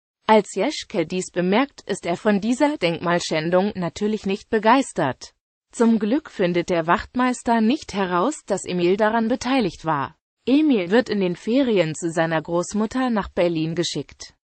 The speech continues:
Er soll für sie einhundertvierzig Reichsmark mitnehmen, die er aus Vorsicht noch zusätzlich mit einer Nadel in seiner Jackentasche befestigt.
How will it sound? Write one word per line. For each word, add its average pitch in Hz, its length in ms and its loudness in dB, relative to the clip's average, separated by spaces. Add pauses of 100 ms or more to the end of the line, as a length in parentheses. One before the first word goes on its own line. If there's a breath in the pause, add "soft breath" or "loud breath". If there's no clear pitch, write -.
(280)
Er 226 120 2
soll 196 240 2
für 180 160 -4
sie 170 200 -2
einhundertvierzig 233 1080 -2
Reichsmark 202 560 0
mitnehmen, 156 680 -6
die 185 100 0
er 175 240 2
aus - 160 -4
Vorsicht 254 480 -2
noch 233 160 -2
zusätzlich 196 680 -4
mit 165 160 -4
einer 170 260 2
Nadel 254 440 0
in 208 180 -4
seiner 180 260 0
Jackentasche 170 760 -2
befestigt. 143 840 -8